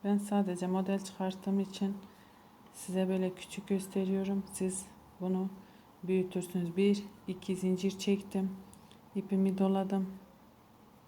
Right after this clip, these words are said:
Hemen şu, şuna değil, kenara değil. Buna yaparsak, e, fazla olur. İl-, modelimiz artar. Artırmıyoruz. Bunu yapmıyoruz.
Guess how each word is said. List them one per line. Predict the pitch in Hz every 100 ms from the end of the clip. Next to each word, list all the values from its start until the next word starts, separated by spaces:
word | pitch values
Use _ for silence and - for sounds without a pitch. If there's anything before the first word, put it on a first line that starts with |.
| - - - - -
Hemen | 208 202 190 170
şu, | - - 202 196 - - - - - - -
şuna | - 208 196 190
değil, | 180 160 -
kenara | 180 175 175 180
değil. | 185 160 - - - - 190
Buna | 190 185
yaparsak, | 180 196 196 202 202 - - - - - - - - -
e, | 190 180 180 185 185 - - - - - -
fazla | 190 180 185 190
olur. | 180 185 202 - - -
İl-, | 180 180 180 196 180 175 170 190
modelimiz | 185 185 180 185 196 190 -
artar. | 170 160 - 170 160 - 233
Artırmıyoruz. | 175 175 - 185 185 185 190 202 - - - - 190
Bunu | 190
yapmıyoruz. | 196 185 190 170 160 156